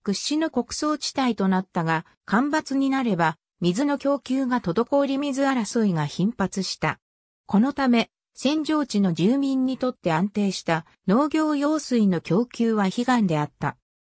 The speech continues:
石淵ダムは、伊沢扇状地における安定した農業用水供給を目的としているが、ダムの水は大きく分けて三つのルートで、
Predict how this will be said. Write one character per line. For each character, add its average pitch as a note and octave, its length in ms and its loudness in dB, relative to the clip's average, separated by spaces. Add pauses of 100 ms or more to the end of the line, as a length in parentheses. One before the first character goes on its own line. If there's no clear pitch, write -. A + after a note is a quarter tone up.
(200)
石 F#3 260 -2
淵 - 320 -12
ダ B3+ 140 0
ム A#3+ 120 4
は、 E3+ 220 0 (240)
伊 F3+ 100 2
沢 C4+ 280 0
扇 D#4 300 -2
状 D4+ 200 0
地 A3+ 160 0
に F#3 140 4
お F3 80 0
け G#3+ 120 -2
る F#3 100 4
安 F#3 140 2
定 G3+ 220 0
し - 120 -8
た E3+ 220 0 (220)
農 A#3+ 220 2
業 D4 200 0
用 C#4+ 200 0
水 C#4 260 -2
供 C#4 240 0
給 A3 260 0
を E3+ 180 2
目 D#3 220 -2
的 - 300 -6
と A#3+ 120 0
し - 120 -6
て A3 100 0
い G#3+ 120 2
る G#3 120 0
が、 D3+ 220 0 (240)
ダ B3 120 0
ム E4 140 0
の A3 140 2
水 E3 240 0
は F#3 160 2
大 C4 180 2
き - 180 -18
く F#3 140 2
分 G3+ 140 2
け A#3 140 -2
て G3+ 120 0
三 E3+ 260 2
つ - 140 -2
の A3+ 160 4
ル A3+ 180 2
ー - 20 -4
ト F#3+ 180 0
で、 E3 200 0